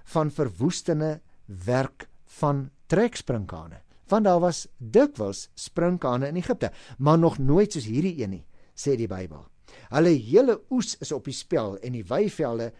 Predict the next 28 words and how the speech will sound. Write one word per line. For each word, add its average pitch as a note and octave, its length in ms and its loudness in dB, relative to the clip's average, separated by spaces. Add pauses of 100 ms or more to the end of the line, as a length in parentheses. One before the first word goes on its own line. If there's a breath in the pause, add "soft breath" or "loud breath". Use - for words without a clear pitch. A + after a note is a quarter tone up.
daarvan D3 600 -4
sal C3 260 -4
niks F2 400 -12
oorbly F2 300 -12
nie. C#2+ 200 -18 (460 soft breath)
Daarom C#3 640 -2 (1300 soft breath)
oorreed D#3+ 680 2
die C3 160 0
raadgewers C#3+ 680 -4
van A#2 160 -8
die G#2+ 80 -10
Farao B2+ 460 -6
hom F2+ 140 -12 (120)
om B2+ 140 -6
die A#2+ 140 -6
Israeliete G#2+ 520 -10
te A2 140 -8
laat G2 180 -10
trek. - 360 -14 (760 soft breath)
Hy B3 220 0
kom B3 200 -2
egter G#3 300 -2
met G#3+ 120 2
'n G3+ 80 2
baie, G#3+ 220 0
baie F#3 180 0
slinkse D#3 340 -4
plan. F2 340 -10